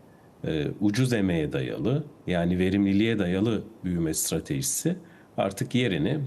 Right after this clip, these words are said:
niteliksel bir rekabete bırakıyor. İşte Çin Halk Cumhuriyeti'ni düşündüğümüzde iki bin on beş yılından bu yana sanayi dört sıfır konusunda en fazla yatırım yapan ülke. Dolayısıyla geçmişte bizim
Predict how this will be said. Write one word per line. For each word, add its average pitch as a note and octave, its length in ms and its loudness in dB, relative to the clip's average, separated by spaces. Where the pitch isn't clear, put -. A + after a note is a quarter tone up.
niteliksel G#2 720 0
bir F#2 180 0
rekabete F#2 680 0
bırakıyor. - 500 -4
İşte - 260 -4
Çin G2 180 0
Halk F#2+ 240 0
Cumhuriyeti'ni F#2 640 0
düşündüğümüzde C#3 720 -2
iki G2 240 -2
bin G2 80 2
on F#2+ 220 2
beş F2 240 -2
yılından E2+ 440 2
bu G#2+ 60 2
yana G#2 420 0
sanayi G2 440 0
dört G2+ 180 2
sıfır - 240 -6
konusunda G2 600 0
en D#3+ 180 2
fazla G2+ 320 0
yatırım F2+ 360 0
yapan C#2+ 300 -4
ülke. D3 400 -4
Dolayısıyla F#2 680 0
geçmişte F#2+ 640 -2
bizim F#2 320 0